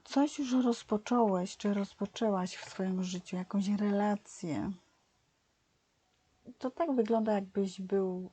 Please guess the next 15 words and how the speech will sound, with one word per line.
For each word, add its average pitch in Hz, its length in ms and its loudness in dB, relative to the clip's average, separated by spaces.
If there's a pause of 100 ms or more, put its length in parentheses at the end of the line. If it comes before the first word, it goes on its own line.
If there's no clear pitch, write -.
(140)
czy 180 120 -8
była 185 360 -6
singlem 185 720 -6 (180)
i 277 160 0
już 359 280 -4
nim 196 380 -2
nie 196 120 -4
jesteś. 208 680 -6 (2750)
I 254 180 -2
się - 180 -4
ta 202 180 -2
znajomość 185 540 -4
po - 100 -20
prostu 190 480 -8
rozwija. 202 800 -2